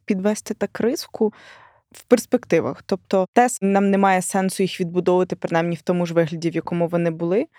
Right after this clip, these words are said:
Єдиний вихід на майбутнє — це децентралізація енергетичних об'єктів, і про це говорять ще там з початку двадцять другого року. І для нас виходить якась візія, може бути, це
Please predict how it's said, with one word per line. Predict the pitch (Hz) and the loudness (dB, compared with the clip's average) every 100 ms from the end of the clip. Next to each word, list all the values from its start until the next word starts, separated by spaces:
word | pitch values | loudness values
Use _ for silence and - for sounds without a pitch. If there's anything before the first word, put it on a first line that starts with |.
| - - - | -20 -20 -6
Єдиний | 180 180 202 202 | -2 2 4 2
вихід | 175 196 - 185 | 2 0 -2 -2
на | 185 | 0
майбутнє — | 180 170 185 - 175 | 0 -2 -6 -4 -6
це | - 175 | 0 -2
децентралізація | 165 175 180 185 - 175 175 175 175 - 180 175 175 - | 0 -2 0 -4 -2 -2 2 0 0 -2 2 2 2 0
енергетичних | 185 185 180 190 - 202 - | 0 0 0 -4 -2 -4 -2
об'єктів, | 185 330 - 190 | 0 -2 0 -2
і | |
про | 180 - | -2 0
це | 202 | 0
говорять | 185 180 190 175 | 2 2 2 0
ще | - 180 | -2 -6
там | 170 170 | -4 -4
з | - - - - | -6 -8 -12 -12
початку | 180 165 - 165 | -8 -6 -8 -4
двадцять | 165 - 160 | -2 -2 -4
другого | 165 170 165 | -2 -2 0
року. | 143 147 - - - - - - _ - | -2 -2 -10 -20 -20 -20 -20 -20 _ -2
І | 196 | 0
для | 175 190 | 2 2
нас | 202 226 - | 2 0 -2
виходить | 214 214 196 196 - - | -2 0 0 -2 -4 -2
якась | 175 180 190 - | 0 2 -2 -2
візія, | 190 - 339 254 | -4 2 2 2
може | 202 202 | 0 -2
бути, | 185 185 185 175 | -2 -4 -2 -4
це | - - 170 | -4 -2 -2